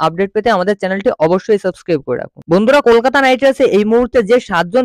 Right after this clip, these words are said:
বিদেশি প্লেয়ার রয়েছে তারা হচ্ছে জেসন রয়, রহমানুল্লাহ গুরবাজ, আন্দ্রে রাসেল, সুনীল নারিন, মিশেল স্টার্ক, শারফেন রাদারফোর্ড এবং গুস আতকিনসন।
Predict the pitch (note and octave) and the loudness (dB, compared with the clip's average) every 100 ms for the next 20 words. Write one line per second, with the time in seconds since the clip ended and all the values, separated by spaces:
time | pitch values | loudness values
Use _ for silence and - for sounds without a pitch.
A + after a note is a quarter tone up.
0 | G3 F#3 G3+ B3+ A3 F#3+ G3+ G#3 A3 B3 | 0 0 0 -2 -2 2 2 2 2 0
1 | G3 F#3 G#3+ A#3 - F3 E3 E3+ A#3+ A3 | 0 2 2 0 -2 -2 -2 0 -2 0
2 | F#3+ B3+ - _ - E3+ G#3 A#3+ B3 B3+ | 2 0 -4 _ -2 0 2 2 2 2
3 | G3 F#3 G3 A#3+ A#3+ - E3 F#3 A3 A3+ | 2 2 4 2 0 -6 -4 0 2 2
4 | F3 E3 B3 C4 C4 _ _ - G3+ B3 | 2 2 0 0 -2 _ _ -4 0 2
5 | C4 A3 F#3 F#3 A#3 C4+ - E3+ E3 A#3+ | 2 2 2 2 0 0 -4 -6 -2 0
6 | F#3 F3+ - A#3+ A#3+ F3+ F3 A3+ A3+ F3+ | 0 -2 0 -2 0 -2 0 -2 0 0
7 | F3 G#3 G3+ B3+ - F#3+ B3 G3+ G3 A#3+ | 2 0 0 -2 0 0 0 0 -2 -2
8 | - F3 - E3+ C#3 C3 | -4 -6 -4 -6 -6 -18